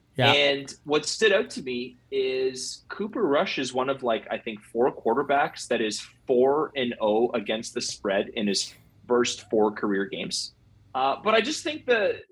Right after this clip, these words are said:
Speaker 2: the, the Cowboys are kind of, you know, I think a Cinderella team this year because Dak went out and everybody thought, "Okay, season's over." And then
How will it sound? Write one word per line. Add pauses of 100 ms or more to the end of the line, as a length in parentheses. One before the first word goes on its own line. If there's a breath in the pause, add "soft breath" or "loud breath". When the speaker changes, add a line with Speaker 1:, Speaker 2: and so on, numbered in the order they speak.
Speaker 2:
the,
the
Cowboys
are
kind
of,
you
know,
I
think
a
Cinderella
team
this
year
because
Dak
went
out
and
everybody
thought,
"Okay,
season's
over."
And
then